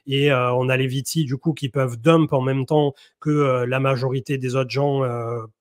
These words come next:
euh, enfin juste au moment du listing du token. Donc c'est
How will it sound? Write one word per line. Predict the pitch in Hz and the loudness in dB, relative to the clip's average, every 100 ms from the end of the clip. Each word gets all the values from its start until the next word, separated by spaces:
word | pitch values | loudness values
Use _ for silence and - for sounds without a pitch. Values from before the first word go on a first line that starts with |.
| 147 | -12
euh, | 135 131 | -12 -12
enfin | - 123 | -8 -8
juste | 113 110 156 | -4 -4 0
au | 156 | 2
moment | 139 143 143 | 2 4 2
du | 131 | 0
listing | 135 131 - 143 | -4 -6 -4 -4
du | 131 127 | -4 -6
token. | 127 156 160 165 - - - | -4 2 4 4 -2 -20 -4
Donc | 143 - | -4 2
c'est | 190 180 | 8 8